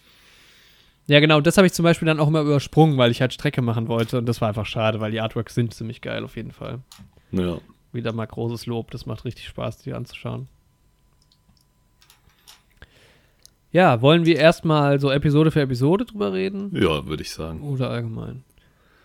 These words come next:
Speaker 1: Genau. Also ich weiß nicht, zu Episode eins und zwei haben wir ja jetzt schon sehr ausführlich geredet. Wie ausführlich?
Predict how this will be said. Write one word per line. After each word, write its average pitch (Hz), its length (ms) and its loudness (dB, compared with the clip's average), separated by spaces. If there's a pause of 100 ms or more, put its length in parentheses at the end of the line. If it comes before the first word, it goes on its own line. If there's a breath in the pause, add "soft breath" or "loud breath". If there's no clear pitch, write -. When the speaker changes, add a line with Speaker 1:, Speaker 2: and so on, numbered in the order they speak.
(420 soft breath)
Speaker 1:
Genau. 110 320 -14 (160)
Also 143 180 -4
ich 143 100 -2
weiß 185 160 2
nicht, 165 120 -8
zu 156 80 -6
Episode 151 440 -2 (400)
eins 160 340 -2
und 147 140 -4
zwei 139 360 2
haben 156 180 2
wir 175 80 6
ja 165 160 6
jetzt 160 160 2
schon 139 220 -2
sehr 135 220 0
ausführlich 160 380 -6
geredet. 147 460 -8
Wie 151 220 -8
ausführlich? 156 540 -12